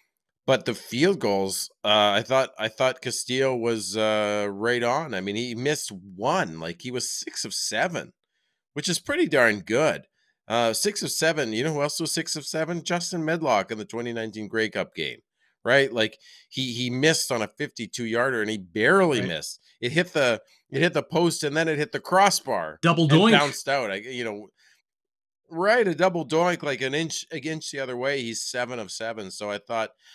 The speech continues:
Speaker 1: Castillo was really, really solid today.
Speaker 2: Uh,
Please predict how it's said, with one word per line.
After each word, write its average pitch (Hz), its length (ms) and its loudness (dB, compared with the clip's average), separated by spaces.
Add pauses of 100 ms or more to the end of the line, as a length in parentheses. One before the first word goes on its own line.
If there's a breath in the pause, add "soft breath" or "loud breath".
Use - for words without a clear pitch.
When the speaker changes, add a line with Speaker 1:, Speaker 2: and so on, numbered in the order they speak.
(160 soft breath)
Speaker 1:
Castillo 123 460 -6
was 95 220 -8
really, 107 640 -6
really 95 320 -8
solid 87 540 -8
today. 78 280 -10
Speaker 2:
Uh, 135 520 0